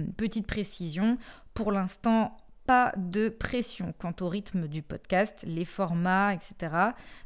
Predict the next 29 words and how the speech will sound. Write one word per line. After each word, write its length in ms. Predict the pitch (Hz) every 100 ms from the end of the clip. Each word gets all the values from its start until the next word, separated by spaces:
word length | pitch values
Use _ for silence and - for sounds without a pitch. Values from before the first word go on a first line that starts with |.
| -
Euh, 260 | 107 147
mais 120 | 165 185
j'ai 60 |
déjà 240 | 185 185 175
pas 140 | 196
mal 180 | 208 214
de 80 | 180
sujets 340 | - 208 190
sous 160 | 196 220
le 100 | 196
coude 320 | - 214 196
que 160 | - 170
je 220 | 156 160
souhaiterais 580 | - 185 - 196 190 175
aborder 880 | 185 165 175 175 190 208 190 - - 214
et 260 | 220 190 -
ou 260 | 226 226 180 -
qui 160 | - 214
me 140 | 196
tiennent 240 | 185 202 175
à 100 | 156
cœur. 380 | 190 202 254 - - - - -
Normalement, 920 | 170 208 294 311 285 277 254 233 196 202
d'ailleurs, 600 | 156 202 226 208 185 151
si 400 | - - 254 247
j'ai 120 | 208
bien 220 | 190 233
bossé 720 | 233 214 202 - 214 214 254
aussi, 560 | 247 185 - 202 214 302